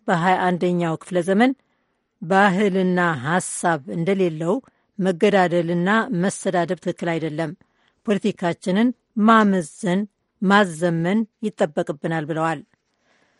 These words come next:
ባሉን ሐሳቦች ላይ በሰለጠነ መንገድ በጠረጴዛ ዙሪያ በመወያየት ሕጋዊ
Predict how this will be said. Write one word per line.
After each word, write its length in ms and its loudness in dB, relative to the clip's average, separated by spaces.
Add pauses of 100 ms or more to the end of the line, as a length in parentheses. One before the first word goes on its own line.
(300)
ባሉን 320 4
ሐሳቦች 680 0
ላይ 260 0 (200)
በሰለጠነ 880 -2
መንገድ 520 0
በጠረጴዛ 600 -2
ዙሪያ 340 -2
በመወያየት 680 0 (480)
ሕጋዊ 320 6